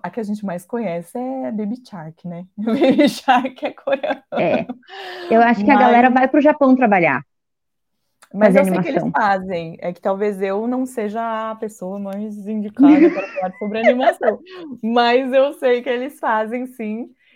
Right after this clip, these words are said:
Speaker 1: E vira e mexe a, a... Mas é que eu sei mais dos infantis, né? Tipo, tem o, o Larva também, que tá na Netflix, que é deles. Então eu acabo puxando mais nesse sentido.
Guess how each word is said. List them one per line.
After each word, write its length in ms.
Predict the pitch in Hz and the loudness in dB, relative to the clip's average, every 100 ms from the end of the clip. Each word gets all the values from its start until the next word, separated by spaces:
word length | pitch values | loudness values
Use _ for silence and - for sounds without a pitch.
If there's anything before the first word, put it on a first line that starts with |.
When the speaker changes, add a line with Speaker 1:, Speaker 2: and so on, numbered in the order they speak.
| - | -12
Speaker 1:
E 100 | 220 | -8
vira 200 | 202 262 | -6 -8
e 20 | |
mexe 340 | 381 247 - 320 | -6 -8 -6 -6
a, 60 | 320 254 247 214 208 208 208 202 196 190 | -4 -4 -4 -4 -4 -4 -4 -4 -6 -8
a... 80 | - | -10
Mas 140 | 190 208 | -14 -14
é 60 | |
que 140 | 214 269 | -12 -10
eu 60 | |
sei 240 | 254 - 220 | -8 -8 -8
mais 240 | 226 214 | -8 -10
dos 200 | 196 233 | -10 -10
infantis, 520 | 254 254 294 311 208 180 | -10 -8 -12 -10 -14 -12
né? 240 | 180 180 208 _ | -12 -14 -18 _
Tipo, 280 | 175 185 | -16 -16
tem 360 | 185 196 208 220 | -12 -10 -10 -8
o, 60 | 185 175 | -10 -10
o 520 | - 170 165 160 160 165 | -12 -12 -12 -14 -14 -6
Larva 460 | 170 165 202 180 | -4 -2 -4 -4
também, 320 | 165 170 165 175 | -8 -8 -10 -12
que 80 | |
tá 120 | - 165 | -12 -10
na 120 | 165 | -10
Netflix, 500 | 165 - 180 170 _ | -12 -14 -16 -16 _
que 100 | 165 | -10
é 40 | |
deles. 640 | 160 156 165 196 185 165 165 | -8 -8 -8 -6 -8 -10 -12
Então 120 | 202 | -4
eu 80 | 190 | -4
acabo 240 | 190 190 | -4 -8
puxando 360 | - 208 - 196 | -8 -14 -14 -12
mais 200 | 196 190 | -12 -12
nesse 160 | 202 - | -14 -10
sentido. 400 | 240 254 185 | -10 -8 -12